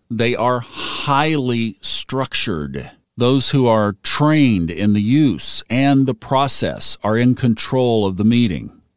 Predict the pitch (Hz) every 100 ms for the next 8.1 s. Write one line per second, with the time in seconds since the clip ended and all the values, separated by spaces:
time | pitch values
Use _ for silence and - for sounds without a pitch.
0 | - 107 101 95 - - - 90 107 117
1 | 110 98 82 73 69 - - _ 87 98
2 | 101 - 170 175 120 95 76 57 53 -
3 | - _ _ 110 120 127 120 110 101 113
4 | 120 110 110 110 107 120 101 - 62 -
5 | - - 127 160 - 160 139 131 - 139
6 | 147 151 - 78 - - 95 104 117 107
7 | - - 123 120 104 110 113 90 85 64
8 | 57